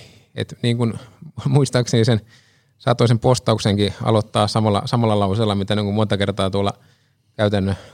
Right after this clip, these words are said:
käytännössä sanonut, että suurin osa ihmisistä syö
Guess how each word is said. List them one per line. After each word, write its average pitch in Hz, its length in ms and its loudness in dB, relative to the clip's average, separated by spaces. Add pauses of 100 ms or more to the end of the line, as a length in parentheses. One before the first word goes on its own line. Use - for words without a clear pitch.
käytännössä 104 520 0
sanonut, 104 460 2
että - 240 -6 (920)
suurin 139 380 2
osa 113 280 -2
ihmisistä 113 760 0 (300)
syö 110 400 2